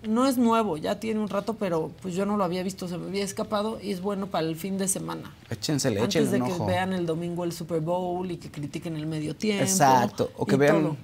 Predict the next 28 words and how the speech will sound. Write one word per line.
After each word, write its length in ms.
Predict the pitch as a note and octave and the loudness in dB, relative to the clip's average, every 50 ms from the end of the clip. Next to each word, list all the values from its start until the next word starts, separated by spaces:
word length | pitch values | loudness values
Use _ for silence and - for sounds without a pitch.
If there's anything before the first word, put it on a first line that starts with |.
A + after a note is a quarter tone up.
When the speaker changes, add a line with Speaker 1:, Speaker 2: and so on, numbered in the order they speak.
| - - | -6 -4
Speaker 2:
o 80 | - | 0
que 100 | C3 C#3+ | 2 4
vean 120 | C#3 D3+ E3 | 6 6 6
el 60 | D#3+ | 4
primer 220 | D3+ D3 C#3+ D3 | 4 4 4 4
episodio 340 | - - B2 - C#3+ C#3 C3 | 4 2 -2 0 2 2 2
de 80 | A#2 A2+ | 0 -2
Feud 480 | - - - D#3 D3 D3 D3+ C#3+ C#3+ | -4 -2 2 2 4 4 2 0 -2
con, 260 | C#3 - A#2+ A2 A2 A2 | -2 0 0 0 2 0
de 100 | B2 A#2 | 0 0
Capote 320 | A#2+ A2 B2+ B2+ A#2 A#2 | 0 0 0 0 -2 2
contra 280 | A2+ B2 A#2+ A2 A2+ A#2 | 2 2 2 2 0 0
los 140 | A#2+ A#2 | 0 0
Swans. 340 | - E3 D#3+ D#3 D#3+ D#3 - - - - - - - | 2 4 4 4 4 2 -2 -8 -14 -16 -16 -16 -16
Está, 320 | - - - G3 G#3 - - - - G2 G#2+ B2+ | 0 2 4 4 4 4 0 -6 -12 -10 -2 2
Ryan 220 | E3+ A3 A#3 A3 G#3 | 6 6 8 8 6
Murphy 340 | G#3 F#3+ - G3+ G3 F#3 - | 4 4 2 2 2 2 2
es 180 | D#3+ C#3+ - - | 0 -2 0 0
un 260 | E3+ E3+ E3 D#3 - - C#3+ C#3 | 2 2 2 0 0 0 -2 2
gran, 260 | C#3 D#3+ E3 E3 D#3+ | 4 6 6 6 6
gran 200 | D#3 D#3 D#3 D3+ | 6 6 6 4
creador 300 | C#3 C#3+ B2+ B2 B2+ B2 | 4 4 4 4 4 2
de 80 | A#2 A2 | 2 -2
series, 440 | - - C#3+ D#3 D#3+ D#3+ E3+ E3 - | -2 0 2 2 2 0 0 -2 -2
lo 60 | A#2+ | -2
pueden 200 | - C#3 C#3 C3 | 0 2 2 2
constatar 440 | A#2+ A#2 - - A2 - C3 C3+ C3 | 2 0 -2 -4 -2 0 0 0 0
con 260 | - C#3 C#3 C#3 C#3 | 2 0 0 0 0